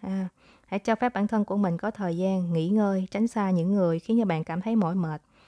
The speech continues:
À, bạn không cần phải biết giải pháp ngay bây giờ bởi vì cái thiên thần đang lo liệu từng chi tiết. Điều quan trọng đối với bạn là đạt được cái cảm giác bình yên nội tâm.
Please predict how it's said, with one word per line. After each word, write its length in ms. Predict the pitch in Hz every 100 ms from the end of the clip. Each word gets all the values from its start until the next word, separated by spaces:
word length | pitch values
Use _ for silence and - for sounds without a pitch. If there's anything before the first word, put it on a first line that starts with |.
| - - - _
À, 380 | - 180 175 165 165 _ _ _ _ _ _ _ _ _ _ _ _ _ _ _ _ _
bạn 300 | 190 175 185
không 260 | - 226 214
cần 200 | 185 170
phải 400 | 180 160 196 233
biết 220 | 247 285
giải 180 | 180 180
pháp 240 | 240 269
ngay 160 | 233 202
bây 200 | 196 185
giờ 280 | 165 156 156
bởi 140 | 175
vì 120 | 190
cái 120 | 170 214
thiên 200 | 214 190
thần 200 | 180 165
đang 160 | 180
lo 220 | 185 185
liệu 220 | 175 151 151
từng 220 | 165 156
chi 180 | - 190
tiết. 280 | 214 247 - - - -
Điều 160 | 180
quan 180 | 175 202
trọng 280 | 190 156 156
đối 140 | 190
với 160 | 214 226
bạn 280 | 208 147 156
là 180 | 160 151
đạt 160 | 156 156
được 100 | 160
cái 120 | 202
cảm 220 | - 170
giác 180 | 196 226
bình 160 | 170 156
yên 180 | 180 185
nội 160 | 147 -
tâm. 200 | 185